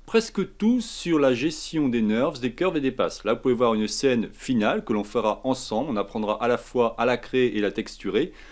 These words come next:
Chaque élément a été tout simplement fait avec des curves. Là, si je me mets par exemple comme ça, on va regarder par exemple ce vase. Je vais cliquer ici, mettre en mode tabulation. Vous aurez à chaque fois, vous voyez,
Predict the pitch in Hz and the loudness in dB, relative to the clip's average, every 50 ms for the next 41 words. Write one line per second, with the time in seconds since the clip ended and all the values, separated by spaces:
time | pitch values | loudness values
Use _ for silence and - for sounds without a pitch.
0 | - - - - - - 220 226 220 - 185 156 147 139 135 156 202 - - - | -20 -16 -10 -6 -2 -2 -2 0 0 0 0 2 2 2 2 2 0 0 -2 -2
1 | 127 127 123 - 123 - 160 - 190 185 - - 165 151 139 131 - - 175 196 | -2 -2 -2 -4 -8 -12 -10 -8 -8 -8 -6 -4 -4 -2 -2 -2 0 0 0 0
2 | 202 - 117 131 143 131 120 131 - - 120 98 85 76 76 - - - 98 - | 0 -2 -2 -2 -2 -2 -2 -4 -2 0 2 2 2 0 -4 -10 -10 -10 -10 -10
3 | - 101 107 107 107 104 101 98 95 101 98 - - 101 95 - - 131 151 196 | -8 -6 -4 -4 -4 -2 -4 -4 -2 -4 -6 -6 -8 -10 -8 -4 0 0 0 0
4 | 202 - - - - - - 92 107 107 110 113 117 113 117 104 101 101 110 107 | -2 -8 -20 -20 -20 -12 -4 0 0 2 4 2 2 2 0 0 -2 0 -2 -2
5 | 101 98 - - 107 92 85 113 135 208 233 190 139 98 92 82 78 - - - | -4 -4 -8 -8 -8 -4 -2 -2 0 0 -2 -4 -6 -6 -8 -8 -8 -12 -18 -20
6 | - - - - - - - - - - - - - - - - - - - - | -20 -20 -20 -20 -20 -20 -20 -20 -20 -20 -20 -20 -20 -20 -20 -20 -20 -20 -20 -20
7 | - - - - - - - - - - - - 113 104 - - 110 - 113 113 | -20 -20 -20 -20 -20 -20 -20 -20 -20 -20 -12 -8 -8 -6 -4 -4 -4 -2 -2 -4
8 | 101 - 110 110 - - - 170 190 190 160 143 135 127 - - - - - 117 | -4 -4 -6 -6 -6 -6 -6 -4 -2 0 2 2 0 0 -2 -12 -14 -8 -4 0
9 | 120 127 123 117 - 127 113 113 110 104 98 - - - 151 175 196 190 - - | 2 2 2 2 0 0 2 2 2 2 2 0 -2 -2 -2 -2 -2 -4 -8 -20
10 | - - - - - - 117 139 139 147 135 143 - - - 190 175 - 175 160 | -20 -20 -20 -20 -14 -6 -2 0 2 4 4 2 2 2 2 2 2 2 0 -4
11 | - - - 131 139 170 202 220 - 117 151 185 | -4 -2 2 4 4 4 4 4 2 2 2 0